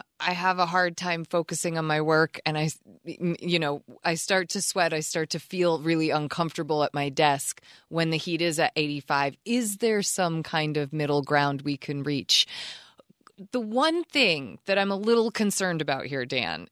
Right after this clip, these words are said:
is that we've, we've basically had some of this conversation, not the full extent, not the full wraparound of asking permission, not the full acknowledgement of where the other person is at.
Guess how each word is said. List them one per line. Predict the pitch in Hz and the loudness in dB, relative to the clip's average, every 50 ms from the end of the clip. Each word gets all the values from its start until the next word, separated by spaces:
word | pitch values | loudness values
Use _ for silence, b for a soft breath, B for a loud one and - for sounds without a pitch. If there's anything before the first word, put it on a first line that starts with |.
| - | -4
is | 175 185 175 170 170 | -2 -2 0 0 0
that | 185 190 180 180 - - _ _ | 2 4 4 4 2 -2 _ _
we've, | - 185 185 202 233 233 220 190 202 - _ _ | -14 -10 -6 -4 -2 -2 -2 -4 -6 -14 _ _
we've | - 208 233 247 233 185 196 _ - | -6 -4 -2 -2 -2 -4 -6 _ -2
basically | 262 294 339 381 - - - 330 - - 196 180 160 | 2 4 4 4 4 2 0 -2 -4 -4 -6 -6 -6
had | 160 160 170 165 160 156 156 156 151 - - - | -2 0 2 4 4 4 4 2 -2 -6 -10 -6
some | - - - 247 233 226 226 | -4 0 2 4 4 4 4
of | 220 208 190 | 2 0 0
this | 190 185 165 - | 0 -2 -2 0
conversation, | - 190 185 180 170 160 160 156 - - 170 160 - - 156 165 220 | 0 2 2 2 2 0 -2 -2 0 0 0 0 0 0 -2 -2 2
not | 302 392 453 453 - | 2 4 4 4 2
the | 453 | -2
full | - - - 339 311 294 | -2 -2 -2 -2 0 0
extent, | 285 - - - - 240 208 196 196 - | -2 -4 -6 -2 0 2 2 2 2 0
not | 214 285 311 - - | 2 2 2 2 0
the | 359 | -4
full | - - - 294 277 277 247 | -6 -6 -6 -6 -4 -2 2
wraparound | 240 226 226 226 - 214 226 220 214 214 214 214 | 4 4 4 4 2 0 2 2 2 2 0 0
of | 202 202 | 2 4
asking | 190 185 180 - - 208 190 185 | 4 4 4 0 -4 -6 -6 -6
permission, | - 202 196 190 185 180 - - 196 190 185 185 185 | -4 -4 -4 -2 0 0 0 0 0 0 0 0 0
not | 196 208 220 - | 0 0 0 0
the | - 240 | -2 -6
full | - - - 226 220 214 214 | -4 -2 0 2 2 4 2
acknowledgement | 214 202 - 196 190 180 175 180 180 175 - 190 185 185 | 2 0 0 2 2 4 4 2 0 -2 -2 -2 -2 -2
of | 175 170 | -2 -2
where | 170 180 175 175 170 | 0 2 2 2 2
the | 165 170 170 | 0 0 0
other | 160 170 165 | 0 0 -2
person | - - 160 156 - - 165 160 | -2 -2 -2 0 -2 -2 -4 -4
is | 156 147 | -2 0
at. | 160 151 139 131 131 - | 2 2 4 2 0 -2